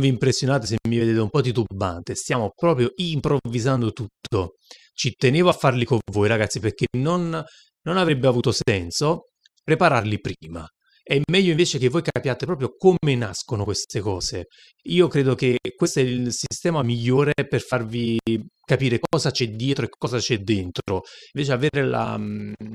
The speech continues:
diciamo, il piatto preparato e pro-, e pronto, secondo me, vi porta soltanto tanti dubbi. Ok, adesso proviamo a legare, anzi, leghiamo sempre questa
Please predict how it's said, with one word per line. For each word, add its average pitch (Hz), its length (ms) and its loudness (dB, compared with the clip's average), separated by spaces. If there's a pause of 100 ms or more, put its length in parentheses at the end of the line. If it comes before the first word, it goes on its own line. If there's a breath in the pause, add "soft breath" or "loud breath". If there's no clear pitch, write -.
(220)
diciamo, 123 280 -2
il - 80 -6 (120)
piatto 151 380 -2
preparato 120 560 -2
e 156 160 -2
pro-, 117 240 -4
e 151 160 0
pronto, 113 420 -2
secondo 127 300 -2
me, 120 160 -2 (460 loud breath)
vi 120 280 0 (140)
porta - 320 0
soltanto 113 380 -2
tanti 113 320 0
dubbi. 92 420 -8 (380 loud breath)
Ok, 139 480 4
adesso 175 480 4
proviamo 170 460 4
a 147 40 4
legare, 135 800 2 (880)
anzi, 151 280 0
leghiamo 135 440 2
sempre 165 400 2
questa 175 600 0